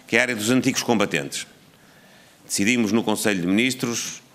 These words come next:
atribuir uma comparticipação de cem por cento, eh, dos medicamentos no âmbito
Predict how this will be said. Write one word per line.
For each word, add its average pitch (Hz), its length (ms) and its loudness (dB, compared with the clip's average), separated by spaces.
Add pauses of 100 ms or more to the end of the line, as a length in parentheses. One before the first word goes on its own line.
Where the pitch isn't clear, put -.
(540)
atribuir 107 800 2 (160)
uma 101 160 0
comparticipação 98 840 -2
de 80 100 -6
cem - 360 0
por 139 120 -8
cento, 110 460 -2 (760)
eh, 87 160 -4 (300)
dos 104 240 0
medicamentos 101 640 0
no 101 180 4
âmbito 101 480 -2